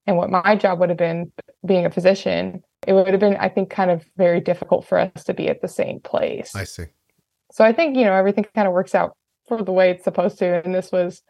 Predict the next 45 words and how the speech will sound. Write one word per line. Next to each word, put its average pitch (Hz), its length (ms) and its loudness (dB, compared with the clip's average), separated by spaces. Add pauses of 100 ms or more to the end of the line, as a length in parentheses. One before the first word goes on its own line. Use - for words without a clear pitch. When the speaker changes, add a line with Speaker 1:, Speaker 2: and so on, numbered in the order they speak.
(640)
Speaker 1:
it's 202 200 0
not 202 240 2
a 175 40 0
great 254 360 0
way 190 440 6
to - 100 0
get - 280 -2 (500)
out 180 160 2
of 175 60 -4
the 175 380 -4
military, 185 720 2
Speaker 2:
<laughs> - 20 2
Speaker 1:
but 185 240 -4
maybe 196 420 0
it, 196 240 0
that, 190 180 -2 (160)
that 196 240 4
was 190 200 -2
the 190 320 -2
silver 185 400 2
lining 170 420 -4
of 175 100 -4
it 170 80 -4
all, 160 300 0
is 165 340 -2
it 196 60 -4
ma-, 196 140 -2 (400)
it 208 60 0
makes 202 240 4
our 185 180 4
lives 175 300 2
a 175 40 -10
little 170 180 -4
bit - 160 -8
easier. - 640 -8 (180)
Speaker 2:
Did 139 160 2
it 135 300 0 (160)
impact 135 580 0
how 123 200 2
you 123 200 -2
were 104 100 0
paying 110 300 -4
for - 140 -10
college, 98 480 -6
though? 214 300 -6